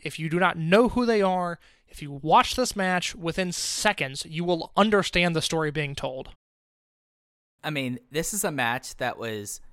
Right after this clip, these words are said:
Speaker 2: one of the reasons I'm willing to guess that they made sure to repost their res-, what they're doing with, uh, limited audiences to make sure, "Hey, guys,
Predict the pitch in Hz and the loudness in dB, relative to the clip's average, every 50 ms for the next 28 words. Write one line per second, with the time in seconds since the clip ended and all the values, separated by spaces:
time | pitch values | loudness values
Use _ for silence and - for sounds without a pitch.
0 | - _ _ _ _ - 104 120 135 160 175 180 170 160 160 143 143 143 143 139 | -20 _ _ _ _ -16 -8 -4 -2 -2 -2 -2 -4 -4 -4 -4 -4 -6 -6 -6
1 | 135 120 120 117 117 120 120 113 120 110 - 120 113 - - 120 120 113 107 104 | -6 -6 -6 -4 -4 -6 -6 -8 -8 -8 -8 -8 -8 -8 -10 -10 -8 -8 -8 -6
2 | 117 127 135 139 - 160 135 117 104 101 120 123 120 - - 117 110 113 110 - | -8 -8 -8 -8 -8 -8 -8 -8 -6 -4 -4 -4 0 2 2 2 2 -2 -4 -6
3 | - - - _ _ _ _ _ _ _ 120 110 107 107 104 104 107 107 - - | -8 -10 -12 _ _ _ _ _ _ _ -6 -4 -4 -4 -4 -4 -6 -6 -8 -12
4 | - - - 120 123 135 127 - 131 127 120 - 127 117 113 110 107 104 107 104 | -14 -14 -12 -4 -2 -2 -2 0 -2 -4 -2 -2 -2 -2 -2 -2 -4 -4 -6 -6
5 | 104 98 - - - - - 110 107 104 98 98 104 117 117 117 107 104 101 95 | -8 -8 -12 -18 -18 -8 -4 -4 -2 -2 -4 -6 -6 -6 -6 -6 -4 -4 -4 -4
6 | 92 98 98 95 92 87 - 98 92 - - - - 120 120 113 107 - - 139 | -4 -4 -6 -10 -12 -12 -12 -12 -12 -14 -16 -16 -10 -6 -4 -4 -4 -4 -4 -6
7 | 110 - - _ _ - 160 147 139 160 151 143 135 117 107 - | -6 -6 -10 _ _ -4 -4 -2 0 2 2 2 0 -2 -4 -10